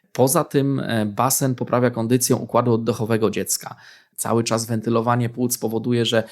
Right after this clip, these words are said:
wszystkie tkanki dziecka są lepiej natlenowane. Poza tym basen jest idealnym miejscem dla dzieci alergików albo osób chorujących na astmę. Jak wiesz, wysoka wilgotność powietrza powoduje zlepianie się alergenów, zlepianie sa-, się zanieczyszczeń,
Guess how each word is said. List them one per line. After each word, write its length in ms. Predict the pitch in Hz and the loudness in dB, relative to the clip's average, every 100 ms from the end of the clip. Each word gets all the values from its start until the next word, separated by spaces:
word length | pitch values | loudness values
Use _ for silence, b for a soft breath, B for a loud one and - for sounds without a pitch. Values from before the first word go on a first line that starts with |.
| B | B
wszystkie 420 | - - 139 - | -6 -2 -2 -2
tkanki 400 | 123 - 123 120 | -2 0 -2 -2
dziecka 320 | 113 120 - 110 | -2 0 0 -2
są 180 | 113 | 0
lepiej 240 | 113 110 110 | 0 0 0
natlenowane. 680 | 104 110 107 101 95 95 95 B B B | -2 -2 -2 -2 -2 -4 -10 B B B
Poza 200 | 120 120 | -2 0
tym 240 | 127 147 131 | 2 0 2
basen 340 | 135 - 139 | 0 0 -2
jest 160 | 131 - | -2 -4
idealnym 640 | 123 123 131 143 139 127 | 0 2 4 4 4 4
miejscem 520 | 120 113 - 120 127 | 4 2 0 0 0
dla 160 | 117 113 | 2 0
dzieci 280 | 123 - | 0 -4
alergików 640 | - 110 113 120 120 135 139 B B | -2 -2 -2 -6 -4 -4 -4 B B
albo 320 | B 120 117 | B -2 -2
osób 260 | 127 - 120 | -2 -4 -4
chorujących 640 | 110 113 113 113 110 113 | -4 -2 -2 -2 -4 -4
na 140 | 110 - | -4 -2
astmę. 360 | 104 - 95 - B B - | -4 -6 -10 -16 B B -4
Jak 180 | 120 | -2
wiesz, 380 | 120 127 127 - 107 | 2 2 2 0 -8
wysoka 480 | 107 113 123 123 | -6 -2 -2 0
wilgotność 440 | 120 113 117 113 - | -2 -2 -2 -4 -6
powietrza 500 | 110 113 - - 110 B B | -4 -4 -4 -4 -6 B B
powoduje 460 | - 120 127 139 127 | -6 -2 0 2 0
zlepianie 520 | 127 127 123 120 117 | 2 -2 0 0 0
się 160 | 110 - | -2 -4
alergenów, 640 | 113 107 110 110 110 110 | -2 -2 -2 -4 -4 -6
zlepianie 440 | - 107 107 113 123 | -6 -6 -2 -2 -2
sa-, 220 | 120 - - | -4 -6 -8
się 200 | - 113 | -6 -2
zanieczyszczeń, 640 | 120 113 - 110 117 | -2 -2 -4 -6 -6